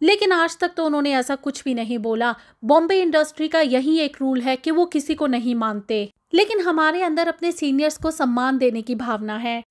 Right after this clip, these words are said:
और हम उसे जिंदगी भर ये सम्मान देते हैं। फिर हम ये नहीं देखते कि वो किस पायदान पर हैं, हम सिर्फ उन्हें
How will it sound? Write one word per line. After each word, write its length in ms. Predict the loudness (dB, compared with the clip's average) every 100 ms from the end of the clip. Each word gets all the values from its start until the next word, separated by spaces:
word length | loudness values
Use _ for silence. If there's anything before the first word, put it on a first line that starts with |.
| _ 2
और 140 | 2
हम 280 | 4 2 0
उसे 240 | -2 -2 -4
जिंदगी 500 | -2 0 0 0 0
भर 220 | -2 -4
ये 120 | -4
सम्मान 420 | -4 -4 -2 -2
देते 300 | -2 -2 -4
हैं। 260 | -4 -6 -8 _ _
फिर 220 | 0 2 4
हम 260 | 2 2
ये 120 | 2
नहीं 240 | 2 0 0
देखते 460 | -2 -2 -6 -6 -6 -2
कि 60 |
वो 140 | 0 0
किस 240 | -2 -2
पायदान 460 | 0 0 0 -2 -2
पर 180 | -4
हैं, 220 | -2 -4 -6 -14 -8 0
हम 160 | 2
सिर्फ 320 | 2 -2 -2 -2
उन्हें 240 | 0